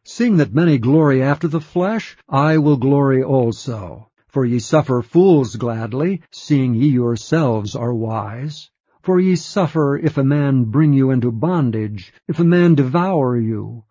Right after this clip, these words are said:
if a man take of you, if a man exalt himself, if a man smite you on the face.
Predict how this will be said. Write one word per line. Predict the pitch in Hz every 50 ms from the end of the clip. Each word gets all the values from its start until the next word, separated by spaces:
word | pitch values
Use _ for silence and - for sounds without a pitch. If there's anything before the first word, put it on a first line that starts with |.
| _ _
if | 160 151 - 123
a | 120
man | 127 139 143 143 135 131 127 123 113 -
take | - - 220 214 - -
of | 123 95
you, | 110 113 107 104 107 107 104 101 - _ _
if | - - -
a | 131 127
man | 127 147 156 151 143 135
exalt | 127 120 113 101 87 95 123 151 170 170 -
himself, | 143 135 123 120 113 - - 131 113 104 92 85 82 120 - _ _ _
if | - 147 127 131
a | 135
man | 135 147 151 147 139 123 120 117
smite | 107 - - 151 156 156 156 151 151
you | 135 127 131 139
on | 143 131
the | 120 117
face. | 110 - - 180 170 143 110 98 - - - - - -